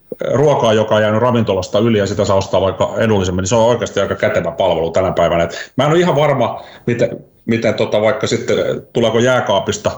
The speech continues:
semmoinen, että meillä, että se automaattisesti tilaa ruokaa jääkaappiin, en tiedä siitä, mutta ihan varmasti tää teknologia, eh,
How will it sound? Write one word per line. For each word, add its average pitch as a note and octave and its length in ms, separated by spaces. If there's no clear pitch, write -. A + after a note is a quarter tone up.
semmoinen, G2 400
että - 200
meillä, A2 280
että F#2+ 180
se G2+ 80
automaattisesti G#2 680
tilaa A2+ 280
ruokaa A2 400
jääkaappiin, G2+ 580
en A2+ 100
tiedä G2 240
siitä, A#2 460
mutta G#2 300
ihan C#3+ 260
varmasti G#2 680
tää G2 120
teknologia, F#2 680
eh, - 120